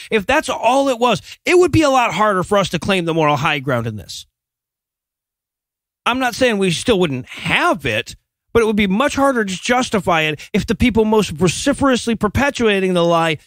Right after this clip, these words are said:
weren't selling it for cash. But that takes all the wind out of the altruism sail, doesn't it? At that point,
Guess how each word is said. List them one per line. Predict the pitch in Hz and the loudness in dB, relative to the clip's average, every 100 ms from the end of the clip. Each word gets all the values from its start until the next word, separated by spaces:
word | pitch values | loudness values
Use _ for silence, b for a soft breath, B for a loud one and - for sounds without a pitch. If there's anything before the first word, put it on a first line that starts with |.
| b | b
weren't | 185 240 214 - | 0 0 0 -8
selling | - - 233 226 220 220 208 | -12 -6 -2 -2 -2 -4 -2
it | 196 - | -2 -4
for | - 185 170 - | -4 -4 -4 -4
cash. | - 220 175 160 117 - - - - - _ _ _ _ _ _ _ _ _ _ _ _ _ _ | -4 -2 0 -2 -4 -6 -8 -8 -10 -14 _ _ _ _ _ _ _ _ _ _ _ _ _ _
But | 180 | -2
that | 180 226 | 0 2
takes | 226 180 | 0 0
all | 185 220 226 | 0 2 2
the | 214 | 2
wind | 214 247 233 | 2 2 2
out | 247 | 0
of | 208 | 0
the | 185 | 0
altruism | 196 220 - 185 156 165 | 2 0 0 2 2 0
sail, | 151 170 156 151 | -2 0 0 0
doesn't | 190 175 160 | 0 0 0
it? | 165 170 | 0 0
At | 175 | 0
that | 226 220 | -2 0
point, | 214 | -2